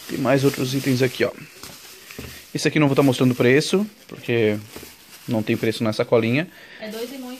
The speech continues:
Speaker 2: por um dólar.
Speaker 1: Ah, o limão mudou? É, é verdade. Ó, aqui, esse aqui, brócoli. Mais maçãs, aqui ela veio com cinco maçãs que eu peguei, maçã gala.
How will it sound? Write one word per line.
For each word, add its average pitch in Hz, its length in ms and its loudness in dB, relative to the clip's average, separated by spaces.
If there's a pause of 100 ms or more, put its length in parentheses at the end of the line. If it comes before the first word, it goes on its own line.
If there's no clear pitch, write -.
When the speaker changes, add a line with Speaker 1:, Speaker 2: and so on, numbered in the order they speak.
(120)
Speaker 2:
por 254 100 -16
um 247 100 -14
dólar. 190 160 -14 (560)
Speaker 1:
Ah, 127 260 4
o 123 60 6
limão 127 280 4
mudou? 135 320 4 (600)
É, 135 300 6 (160)
é 131 120 8
verdade. 120 380 4 (580)
Ó, 120 140 4 (800)
aqui, 156 560 2
esse 127 120 -4
aqui, 131 300 0 (360)
brócoli. 156 600 6 (1500)
Mais 131 640 4
maçãs, 143 960 2
aqui 127 160 0
ela 123 120 8
veio 123 280 6
com 120 520 4
cinco 165 360 0
maçãs 135 420 2
que - 60 0
eu 127 40 -2
peguei, 123 400 2 (320)
maçã 123 300 4
gala. 120 440 8